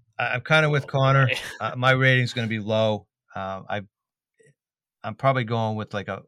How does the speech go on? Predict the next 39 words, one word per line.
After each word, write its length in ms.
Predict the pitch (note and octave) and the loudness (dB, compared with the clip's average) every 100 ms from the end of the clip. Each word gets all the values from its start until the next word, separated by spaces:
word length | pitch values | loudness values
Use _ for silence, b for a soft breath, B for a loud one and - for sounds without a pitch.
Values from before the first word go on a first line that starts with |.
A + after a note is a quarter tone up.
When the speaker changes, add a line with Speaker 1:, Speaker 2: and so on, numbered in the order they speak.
| - | -14
Speaker 1:
like, 160 | G2+ | -14
a 40 | F2 | -14
four 240 | - A2 | -10 -10
point 300 | - G#2 G2+ | -8 -12 -10
two 320 | - G#2+ A2+ - _ _ _ _ _ _ _ _ _ _ _ _ _ _ _ _ _ _ | -10 -8 -10 -12 _ _ _ _ _ _ _ _ _ _ _ _ _ _ _ _ _ _
just 260 | - A#2 - | -10 -10 -8
because 400 | G#2+ - A2 G2 | -10 -6 -4 -4
of, 460 | G2+ G2 F2+ - _ | -6 -8 -12 -20 _
uh, 120 | G2 F#2+ | -14 -12
of 140 | A2+ | -10
the 80 | G#2 | -8
mess 320 | G2+ A2 G#2+ | -4 -2 -2
that's 180 | - F#2 | -6 -6
here. 400 | - A2 G#2 F2+ - | -6 -4 -6 -8 -12
I 60 | G#2+ | -10
mean, 320 | G#2 G2 F#2+ _ _ - | -8 -10 -14 _ _ -20
it 120 | - - _ _ _ _ _ _ _ _ _ _ - | -18 -20 _ _ _ _ _ _ _ _ _ _ -2
might 200 | C3+ C#3 | 2 2
surprise 400 | C3+ - C3+ A#2 | 0 4 4 4
us 140 | A2 | 2
all 200 | C3 B2+ | 4 4
and 60 | G#2+ | 4
make 140 | G#2 | -2
the 80 | - | -6
playoffs 600 | - A2+ G#2+ F#2+ - - - - | -4 0 2 0 -4 -12 -16 -18
o-, 140 | G2 | -16
on 160 | - A2 | -12 -10
the 200 | G#2 G#2 | -10 -12
shoulders 420 | - - A2+ G#2+ G2+ | -14 -8 -6 -6 -10
of 140 | F#2 | -10
Josh 340 | A#2 G#2+ G#2 | -4 -2 -2
Allen, 320 | G#2+ G#2 G#2 F#2+ | -2 -2 -4 -8
but 160 | F#2 - b b _ | -12 -14 b b _
I, 140 | G2 F#2 | -16 -10
I'm, 320 | - G2+ G2 - | -8 -8 -10 -14
I'm 140 | - G#2+ | -10 -6
not 180 | G#2+ - | -4 -4
seeing 280 | G#2 G2+ | -6 -8
it. 120 | G2 | -10